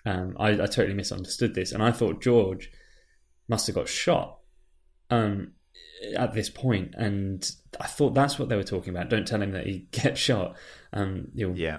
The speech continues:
Speaker 1: you'll mess things up." But obviously, they were talking about at, at Arden. Um, that's what they thought they were gonna do. But, uh, instead, um, what happens is,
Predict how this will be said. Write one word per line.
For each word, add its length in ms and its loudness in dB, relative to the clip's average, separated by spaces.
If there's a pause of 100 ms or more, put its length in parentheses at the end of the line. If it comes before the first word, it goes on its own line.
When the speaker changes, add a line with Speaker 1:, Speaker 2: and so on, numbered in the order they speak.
Speaker 1:
you'll 140 -2
mess 240 -2
things 200 -4
up." 280 -4 (320)
But 300 8
obviously, 360 2
they 100 4
were 120 2
talking 320 0
about 280 -4
at, 280 -6
at 220 -6
Arden. 500 0 (480)
Um, 420 0 (440)
that's 300 -2
what 80 0
they 80 0
thought 240 -4
they 80 -4
were 60 -4
gonna 140 -4
do. 420 2
But, 440 2
uh, 260 -4 (440)
instead, 600 4 (640)
um, 420 -2 (360)
what 180 0
happens 420 -4
is, 380 -2